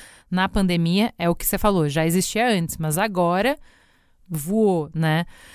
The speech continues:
Num momento em que a gente percebe que a transformação digital avançou dez anos em dez meses,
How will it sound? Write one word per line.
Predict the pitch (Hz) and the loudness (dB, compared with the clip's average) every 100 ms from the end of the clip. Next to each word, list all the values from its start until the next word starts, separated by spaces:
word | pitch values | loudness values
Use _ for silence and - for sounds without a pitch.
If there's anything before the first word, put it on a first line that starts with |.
| - - | -20 -8
Num | - 233 | 0 2
momento | 277 262 262 294 | 2 0 0 -2
em | 302 | -2
que | 294 | 0
a | 254 | 2
gente | 240 226 240 | 2 0 0
percebe | - 247 - 247 208 175 156 160 - | 6 6 4 0 0 0 -2 -4 -6
que | - 202 | -2 0
a | 190 | 2
transformação | 190 220 202 196 220 226 | 0 2 2 2 2 2
digital | 190 208 220 196 185 | 2 -2 0 2 2
avançou | 180 170 185 - 190 | 0 0 0 2 0
dez | 165 208 254 202 | 2 2 2 2
anos | 208 208 185 | 2 2 2
em | 185 | 0
dez | 175 170 156 | 2 0 2
meses, | 180 214 220 160 151 - | 2 2 2 0 -2 -2